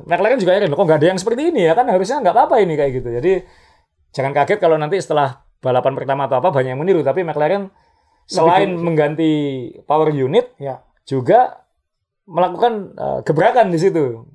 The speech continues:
Speaker 1: Kayaknya kecil, tapi ini bisa berpengaruh. Buktinya dalam uji coba, secara waktu dia mungkin tidak spektakuler, tapi dia yang semua programnya paling lancar. McLaren ini mungkin sekarang banyak, secara konsensus, banyak pengamat bilang ini mungkin nomor tiganya sekarang kayak gitu.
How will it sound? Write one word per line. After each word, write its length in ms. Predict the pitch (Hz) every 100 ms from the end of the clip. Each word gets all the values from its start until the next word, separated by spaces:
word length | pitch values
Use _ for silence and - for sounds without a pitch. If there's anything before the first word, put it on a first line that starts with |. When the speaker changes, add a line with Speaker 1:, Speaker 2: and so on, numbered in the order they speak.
| -
Speaker 1:
Kayaknya 360 | - 175 196 285
kecil, 240 | 339 - 254
tapi 220 | 185 233
ini 80 | 269
bisa 160 | 170
berpengaruh. 340 | 143 139 208 190
Buktinya 300 | 135 143 208
dalam 160 | 156 147
uji 200 | 143 135
coba, 480 | 151 147 240 254 _ _ _ _ _
secara 400 | - 151 160 160
waktu 260 | 151 - 208
dia 140 | 175
mungkin 240 | 190 180 190
tidak 240 | 156 143
spektakuler, 400 | 143 143 160 226
tapi 220 | 220 220
dia 160 | 185 220
yang 80 | 196
semua 240 | 190 196
programnya 400 | 190 175 156 175
paling 180 | 170 156
lancar. 300 | 151 151 127
McLaren 460 | 110 123 170 175 196
ini 240 | 240 285 - _ _ - _ _ _ _ _ _ _ _
mungkin 320 | 165 170 240
sekarang 560 | 220 180 147 131 135 165
banyak, 460 | 135 147 143 -
secara 320 | - 143 143
konsensus, 460 | 143 143 139 135 180
banyak 200 | - 131
pengamat 260 | 135 143 127
bilang 200 | 151 170
ini 140 | 170
mungkin 180 | 165 160
nomor 220 | 151 135
tiganya 340 | 135 127 120
sekarang 260 | 101 104 98
kayak 200 | 107 104
gitu. 160 | 98